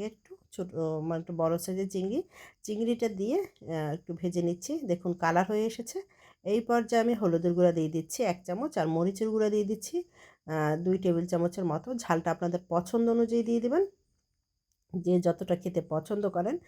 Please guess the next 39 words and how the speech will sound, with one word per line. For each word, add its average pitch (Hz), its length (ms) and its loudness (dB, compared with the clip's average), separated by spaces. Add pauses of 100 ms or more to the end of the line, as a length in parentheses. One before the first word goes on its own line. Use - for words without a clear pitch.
(280)
তবে 233 180 4 (120)
মিক্সড 226 280 0 (100)
সবজিতে 240 420 0
একটু 180 120 -4 (100)
ঝালটা 165 360 0
একটু 185 140 -8
বেশি 165 300 -4
হলে 196 140 -2
কিন্তু 269 240 -6 (240)
খেতে 175 220 -8
বেশি 170 240 -2 (100)
ভালো 151 180 2
লাগে। 143 280 0 (500)
এখন 180 160 -2 (120)
লবণ 170 280 6
দিয়ে 196 140 4
দিচ্ছি 220 200 -10
স্বাদ 151 260 -2 (100)
মতো। 123 240 -10
আর 151 60 -4 (100)
যে 208 80 -4
কোনো 170 220 2 (240)
খাবারে 175 420 4
কিন্তু 196 220 0 (140)
লবণটা 165 460 0
কিন্তু 185 200 -4 (100)
একটা 285 180 -12 (760)
গুরুত্বপূর্ণ 226 540 -6
একটা 220 200 -2
জিনিস। 202 180 0 (100)
লবণ 170 300 4
ভালো 180 340 2
না 175 120 6
হলে 202 160 0
কিন্তু 269 220 -6 (120)
খেতে 185 280 -4 (340)
স্বাদ 151 340 -4
হয় 143 160 0
না, 131 40 -6